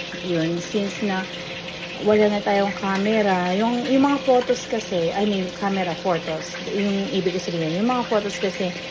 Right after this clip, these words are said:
hindi mo makikita yung story behind those kasi images lang sila na naka, nakaano sa isang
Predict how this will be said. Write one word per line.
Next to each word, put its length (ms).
hindi 320
mo 160
makikita 840
yung 520
story 560
behind 560
those 320
kasi 400
images 560
lang 160
sila 380
na 200
naka, 480
nakaano 520
sa 440
isang 360